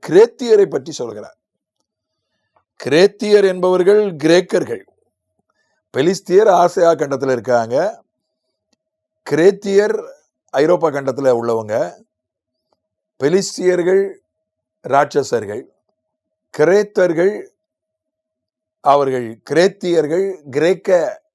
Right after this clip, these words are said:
வழியில க-, கிரே-, கிரேக்க வம்சத்தை சார்ந்தவர்கள். இதுல பெலிஸ்தர்களை நியாயம் தீர்க்கும் போது எதுக்கு கிரேத்தியரை நியாயம் விசாரிப்பேன், நியாயம் தீர்ப்பேன் ஏன் ஆண்டவர் சொல்றாரு என்கிற ஒரு கேள்வி எழும்பியது.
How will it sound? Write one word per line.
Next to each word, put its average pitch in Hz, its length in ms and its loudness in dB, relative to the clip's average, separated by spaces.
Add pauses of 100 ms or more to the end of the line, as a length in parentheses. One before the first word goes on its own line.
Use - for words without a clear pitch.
(640)
வழியில 135 580 -2
க-, - 160 -10
கிரே-, 143 400 -2
கிரேக்க 151 340 0
வம்சத்தை 131 440 -6
சார்ந்தவர்கள். 104 680 -8 (1040)
இதுல 214 160 4 (100)
பெலிஸ்தர்களை 220 680 0
நியாயம் 196 280 -2
தீர்க்கும் 175 360 -2
போது 202 220 2
எதுக்கு 170 600 -2 (1500)
கிரேத்தியரை 170 840 0 (720)
நியாயம் 147 400 -2
விசாரிப்பேன், 135 500 -2
நியாயம் 135 280 -6
தீர்ப்பேன் 123 360 -6
ஏன் 127 200 -8
ஆண்டவர் 120 400 -4
சொல்றாரு 117 480 0 (680)
என்கிற 151 320 0
ஒரு 143 180 0
கேள்வி 156 480 0
எழும்பியது. 135 480 -2